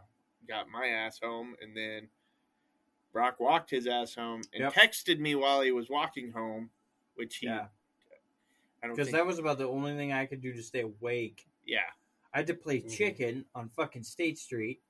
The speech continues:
Speaker 1: Oof.
Speaker 3: Mm.
Speaker 1: Yeah, that
Speaker 2: Which luckily at three in the morning isn't too bad.
Speaker 1: I don't know. A lot of people have died on State Street <laughs> because of
Speaker 3: Yes.
Speaker 1: that.
Speaker 2: But, you know, I'm like, "Okay, I gotta walk down X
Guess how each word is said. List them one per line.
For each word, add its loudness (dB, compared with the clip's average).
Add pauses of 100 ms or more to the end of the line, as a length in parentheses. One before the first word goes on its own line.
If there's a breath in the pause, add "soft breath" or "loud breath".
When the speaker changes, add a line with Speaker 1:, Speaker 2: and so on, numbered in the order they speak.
(120)
Speaker 1:
Oof. -10 (380)
Speaker 3:
Mm. -8
Speaker 1:
Yeah, -2
that -18 (100)
Speaker 2:
Which 0
luckily 2
at -2
three 0
in -2
the -4
morning -4
isn't -6
too -4
bad. 2 (180 loud breath)
Speaker 1:
I -4
don't -2
know. 2
A 2
lot 2
of -4
people -2
have -12
died 2
on -4
State -2
Street -4 (180)
<laughs> -6
because 0
of -4
Speaker 3:
Yes. -
Speaker 1:
that. -2 (1000 loud breath)
Speaker 2:
But, 0 (320)
you -2
know, 4
I'm 2
like, -2
"Okay, -6
I -6
gotta -6
walk -8
down -8
X -14